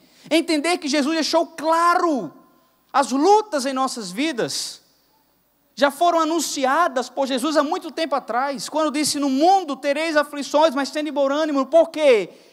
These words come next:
eu venci o mundo." Nós temos que lutar contra o desânimo, acreditando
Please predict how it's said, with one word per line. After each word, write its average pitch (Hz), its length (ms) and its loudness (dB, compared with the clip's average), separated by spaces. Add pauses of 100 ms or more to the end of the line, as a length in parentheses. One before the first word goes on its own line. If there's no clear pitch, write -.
(180)
eu 339 380 4
venci 320 640 -2
o 339 80 2
mundo." 330 840 0 (1700)
Nós 208 140 -10
temos 233 240 -2
que - 100 -6
lutar 185 800 -4
contra 185 280 -6
o 170 40 -4
desânimo, 151 720 -4 (840)
acreditando 170 800 -2